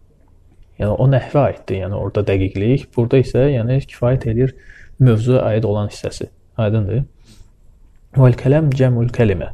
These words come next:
Sonra deyir ki, kəlam özü kəlimənin, sö-,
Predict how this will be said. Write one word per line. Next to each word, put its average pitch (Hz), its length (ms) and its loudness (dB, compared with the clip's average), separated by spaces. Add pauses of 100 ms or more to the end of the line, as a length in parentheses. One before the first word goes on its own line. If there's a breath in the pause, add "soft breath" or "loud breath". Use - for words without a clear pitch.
(520)
Sonra 139 340 0
deyir 127 180 -2
ki, 135 160 4 (280)
kəlam 131 340 0
özü 117 400 2 (840 soft breath)
kəlimənin, 113 720 2 (120)
sö-, 113 320 -2